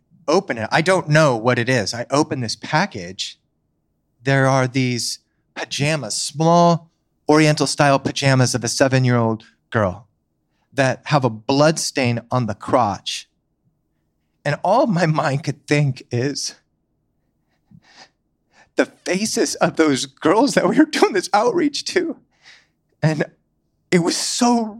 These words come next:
real to me in that moment that these, we're not just talking about an issue. We're not just talking about statistics. We're talking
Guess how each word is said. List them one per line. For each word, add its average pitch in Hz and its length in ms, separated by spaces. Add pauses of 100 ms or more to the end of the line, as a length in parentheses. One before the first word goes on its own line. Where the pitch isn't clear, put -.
real 196 580 (140)
to - 100
me 165 240
in - 80
that 175 240
moment 156 480 (540)
that 135 400 (2750)
these, - 360 (540)
we're 180 120
not 196 260
just 143 220
talking 175 420
about 131 460
an 120 160 (120)
issue. 147 420
We're 113 100
not 151 180
just - 160
talking 147 360
about 120 380
statistics. - 1000
We're 113 80
talking 170 540